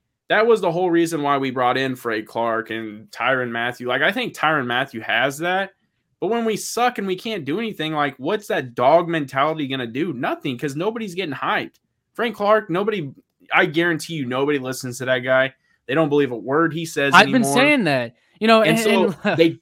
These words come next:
Speaker 1: they, they just don't have that attitude that, like,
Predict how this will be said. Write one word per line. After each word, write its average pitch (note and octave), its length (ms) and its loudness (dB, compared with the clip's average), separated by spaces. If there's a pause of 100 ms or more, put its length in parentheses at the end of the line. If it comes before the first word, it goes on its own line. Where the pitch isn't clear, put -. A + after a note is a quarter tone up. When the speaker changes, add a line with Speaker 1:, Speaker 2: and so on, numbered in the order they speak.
(120)
Speaker 1:
they, E3+ 100 2
they E3+ 220 2
just F3+ 260 0 (140)
don't F#3+ 320 4
have E3+ 560 0
that C#3 280 2
attitude C#3 640 0
that, C3+ 180 0
like, D3 240 -2